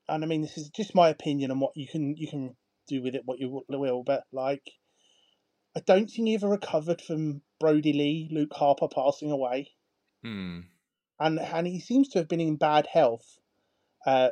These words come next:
Speaker 1: for the last couple of years, hasn't he? 'Cause, I mean, he's been off with something since April.
Speaker 2: Yeah, I'm not sure if at the time we're recording anything has been clarified on that,
Speaker 1: No.
Speaker 2: but there had been a health issue of some kind, which, not gonna speculate.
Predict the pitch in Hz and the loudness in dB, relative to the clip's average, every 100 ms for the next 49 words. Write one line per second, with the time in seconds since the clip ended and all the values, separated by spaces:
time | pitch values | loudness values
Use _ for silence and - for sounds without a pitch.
0 | - 160 151 143 143 - 160 - 143 156 | 0 0 6 6 4 0 -4 -2 -2 0
1 | 208 139 123 123 151 147 147 151 151 147 | 0 0 -4 -4 -4 0 0 2 0 0
2 | 190 202 190 156 - 165 - 131 - 135 | 0 0 0 -4 0 0 -2 -12 -10 -10
3 | 135 143 151 - 208 247 143 _ _ _ | -2 0 0 -4 -4 -4 -10 _ _ _
4 | - 131 151 127 117 110 131 143 156 - | -10 2 6 8 6 4 2 0 0 0
5 | 160 135 131 139 90 143 123 117 - 131 | 2 0 0 -6 -2 -2 -2 -6 -6 -4
6 | 120 113 113 110 110 107 107 98 - 110 | -4 -4 -6 -8 -10 -10 -10 -12 -4 0
7 | 110 107 117 113 151 139 131 127 120 117 | 0 0 0 4 6 8 8 6 4 2
8 | - _ _ _ 131 127 117 143 135 131 | 0 _ _ _ 2 2 2 0 0 -2
9 | - 135 131 123 143 127 113 120 - 113 | 0 0 0 -2 -4 -4 -4 -4 -4 -4
10 | 107 98 131 104 101 123 107 92 87 90 | -4 -4 -4 -6 -8 -6 -4 -4 -8 -8
11 | 107 104 - - - _ _ _ _ 143 | -8 -4 -4 -4 -8 _ _ _ _ -2
12 | 160 151 160 135 139 110 123 113 107 113 | -2 0 -2 0 0 0 0 0 0 -2